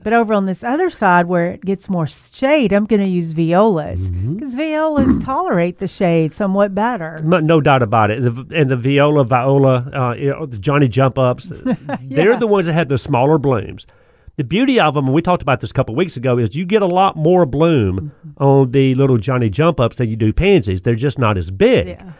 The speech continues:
Speaker 2: But also they can tolerate more shade like Veda's talking about. They can actually tolerate even colder temperatures.
Speaker 1: Mm.
Speaker 2: And all that means come January and February, when your pansies are really not blooming,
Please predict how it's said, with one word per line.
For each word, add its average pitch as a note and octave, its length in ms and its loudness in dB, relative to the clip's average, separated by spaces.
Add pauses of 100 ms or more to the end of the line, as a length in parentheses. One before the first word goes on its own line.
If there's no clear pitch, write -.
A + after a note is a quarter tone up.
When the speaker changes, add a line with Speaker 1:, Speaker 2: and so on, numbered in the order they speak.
(300)
Speaker 2:
But D3 100 -6
also A3 280 2
they D3 120 0
can C3+ 160 -2
tolerate C#3+ 560 0
more A#2 240 -2
shade F#3 320 2
like B2+ 180 0
Veda's A#2 260 0
talking A2 300 0
about. G#2 300 0
They A#2 100 -2
can A2+ 140 -2
actually D#3+ 320 0
tolerate B2 480 0
even A2 240 -2
colder B2+ 500 0
temperatures. - 760 -4
Speaker 1:
Mm. D3+ 140 -8 (300)
Speaker 2:
And A#2+ 100 -6
all F3+ 160 0
that F3+ 180 -2
means F3+ 380 0
come F3+ 320 -2
January F3+ 640 4
and C#3 140 2
February, C3+ 640 2
when A#2+ 140 -2
your F3 120 4
pansies E3+ 500 0
are A#2+ 120 0
really D#3+ 240 2
not B2+ 420 0
blooming, B2 520 2